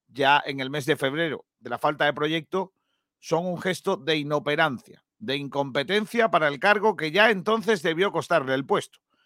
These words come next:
Si la persona que debe organizar el futuro del club, del Deportivo, del club, no lo tiene claro,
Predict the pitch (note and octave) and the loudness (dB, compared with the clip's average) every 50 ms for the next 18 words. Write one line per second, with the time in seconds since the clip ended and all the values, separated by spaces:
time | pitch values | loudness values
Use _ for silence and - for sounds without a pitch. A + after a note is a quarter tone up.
0 | _ _ _ _ _ _ _ - - E3+ F3 E3+ E3 D#3+ F3+ D#3 D3 - B3+ B3 | _ _ _ _ _ _ _ -12 -6 0 2 2 2 2 0 -2 0 0 0 2
1 | B3+ B3 - G3+ G3+ A3 A3 G#3+ G3+ F3 F3 F3 E3+ D3+ - G3+ G#3 F#3+ F3 - | 2 0 2 2 4 4 4 4 4 2 2 -2 -2 -2 -2 0 0 0 0 -2
2 | - E3 D#3+ C3+ F#3+ F#3 F3+ D#3+ D3 C#3+ C#3 C3 B2+ A#2 - E3 F#3+ F#3 F#3+ - | -4 -4 -2 0 0 0 2 2 0 -2 -2 -6 -8 -8 -4 -2 -2 -2 -2 -4
3 | B2+ C3 B2+ B2+ A#2+ B2 G#2+ B2 A#2 - - F3+ E3+ C#3 A#2 A2 A#2 G#2+ F#2+ - | -4 -2 -2 -2 -2 -4 -4 -6 -6 -4 -4 -4 -2 -2 -2 -4 -6 -8 -6 -2
4 | E3 F3+ E3 - _ - B2 C#3 D#3 F3+ F#3 C3+ _ _ C#3 B2+ B2+ B2 G#2+ D3+ | -2 -2 -2 -2 _ -12 -10 -4 -2 -2 -4 -4 _ _ -4 -2 -2 -2 -2 -4
5 | D3 D3 D3 D3 E3 D#3+ D#3 D#3 F3+ - | -4 -4 -4 0 2 2 2 2 0 -4